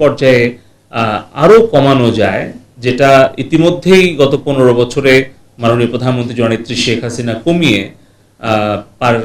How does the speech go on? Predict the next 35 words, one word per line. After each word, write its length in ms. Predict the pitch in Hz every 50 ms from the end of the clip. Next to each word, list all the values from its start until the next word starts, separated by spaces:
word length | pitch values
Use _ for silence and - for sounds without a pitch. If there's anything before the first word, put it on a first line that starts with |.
| 117 - -
এমবিপিএস 880 | - 131 131 127 123 123 - 127 127 120 120 117 - - - - - - - -
এখন 460 | 120 113 113 - - 131 127 127 123 123 131
তো 320 | 123 120 117 110 - - - -
ষাট 260 | - 151 147 151 -
টাকার 220 | 165 143 151 143
নিচে 260 | 135 131 - - 135
নামিয়ে 300 | 120 113 107 110 110 104
এনেছি 500 | 104 104 101 104 - - 123 135 - - - - _ _
আমরা, 440 | - 110 110 104 104 110 135 170 - - _ _ _ _ -
এবং 520 | 123 113 123 120 117 113 113 113 113 113 113 -
এটা 200 | 123 127 143 135
ছিল 300 | 135 - 147 135 139 131 131 - -
পঁচাশি 380 | 147 143 - 160 151 151 151
হাজার 260 | 139 131 131 139 127
টাকা 180 | - 127 110 120 123 -
per 120 | 117 113 110
এমবিপিএস 420 | 107 107 110 107 - 113 107 107 - -
পনেরো 240 | 131 120 113 110 104
বছর 280 | 107 104 - - 110 98
আগে। 260 | 92 92 92 98 - - - - _ _ _ _ _ _
আমাদের 280 | - 113 117 120 123 123 120 117
আসলে 240 | - 139 120 117
ব্যবসায়িক 460 | 117 120 117 120 - - 135 131 120 127
নেতৃবৃন্দ 360 | 120 120 - 123 123 127 123 123 123 156
বলছিলেন 380 | 165 156 - 147 120 110 104
যে 120 | 101 110 101
গত 280 | 110 113 120 139 131 -
পনেরো 280 | 160 160 170 175 175
বছরে 400 | 170 170 170 170 - 180 180 180 180 180 180 - - _ _ _ _ -
আমাদের 420 | 127 135 151 156 156 170 165 -
যে 120 | 165 170 170 160 160
ডিজিটাল 420 | - 120 131 147 143 175 170 156 131 131
বাংলাদেশের 580 | 127 127 139 147 151 160 156 - - 165 - 151
যা 120 | 147 131 123 120
অর্জন, 500 | 120 113 - - 143 139 139 143 143 143